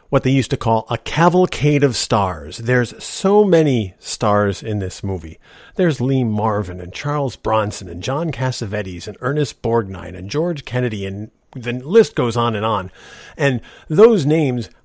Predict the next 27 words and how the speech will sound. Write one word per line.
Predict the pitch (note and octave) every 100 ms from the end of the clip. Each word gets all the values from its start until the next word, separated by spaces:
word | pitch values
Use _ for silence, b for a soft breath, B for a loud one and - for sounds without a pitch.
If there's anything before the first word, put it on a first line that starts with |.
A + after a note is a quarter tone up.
| -
may | A#2+ C#3 F3+
not | D#3+ D3+
mean | C#3 B2
a | G#2+
lot | A2 A2+ A#2
to | - G#2+
you | G2+ B2+ C#3 G2+
because | A#2 D3 C#3
these | D#3 D#3+
are | F3+
the | E3 C3
older | - D#3+ C#3+ A#2
movie | A#2+ C#3 G#2 F2+
stars | - D#2+ F2
from | - A2
the |
sixties | G#2+ - C3+ - F2 E2
and | A2
the | G#2
seventies, | C#3+ B2+ F#2 E2+
and | F#2+
they | G2+
go | A2+
back | A2+ A#2+
to | D3
the | C#3+
fifties. | C3 - - - D#2+ -